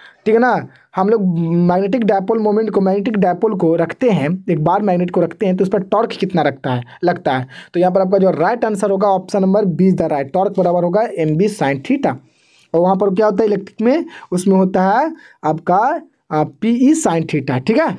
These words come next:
चलिए आगे यहाँ पर देख लीजिए, छत्तीस में क्या कहता है, when a bar magnet placed perpendicular to the external magnetic field then po-, po-, potential energy is। तो पोटेंशियल एनर्जी क्या होगा, कैसे रखा जा रहा है? परपेंडिकुलर रखा जा रहा है,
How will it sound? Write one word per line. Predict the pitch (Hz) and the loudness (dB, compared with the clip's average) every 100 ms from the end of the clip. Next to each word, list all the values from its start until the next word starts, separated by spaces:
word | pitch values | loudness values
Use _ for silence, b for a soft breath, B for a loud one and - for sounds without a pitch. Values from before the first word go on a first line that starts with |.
| - | -10
चलिए | - 135 127 123 B B B - | -6 -2 -2 -4 B B B -2
आगे | 202 247 | 0 0
यहाँ | 254 | 0
पर | 240 | 0
देख | 233 | 0
लीजिए, | 247 254 | 0 -2
छत्तीस | 262 208 190 196 | -2 -4 -4 -2
में | 208 | 0
क्या | 185 | 0
कहता | 160 147 240 | 0 -4 -4
है, | 104 - b b b b b _ - | -10 -14 b b b b b _ 2
when | 196 240 | 4 4
a | |
bar | 202 226 254 | 2 0 0
magnet | 247 247 233 | 0 0 -2
placed | 240 240 240 | -2 -2 -2
perpendicular | 208 220 226 233 | -2 0 0 0
to | 226 214 | 2 0
the | 233 196 | 0 -2
external | - 202 226 208 | -2 0 2 2
magnetic | 196 196 202 | 0 0 -2
field | - 208 185 | 0 2 2
then | 190 190 | 0 -2
po-, | 180 | -4
po-, | 175 170 165 | 0 -2 0
potential | 185 190 190 226 | 0 0 0 0
energy | 180 156 160 139 | 0 0 0 -2
is। | 131 - B B B B | -4 -14 B B B B
तो | 190 | 0
पोटेंशियल | 208 214 214 247 | 0 0 0 0
एनर्जी | 240 233 214 | 0 0 -2
क्या | 190 202 | 0 0
होगा, | 160 139 | 2 0
कैसे | 196 202 233 | 0 2 2
रखा | 220 226 | 2 0
जा | 226 | 0
रहा | 254 | -2
है? | 254 233 | -2 -2
परपेंडिकुलर | 226 190 226 226 226 285 294 202 | -2 2 2 2 2 0 2 2
रखा | 170 156 147 | 2 0 -2
जा | 139 | -2
रहा | 135 | -2
है, | 131 | -6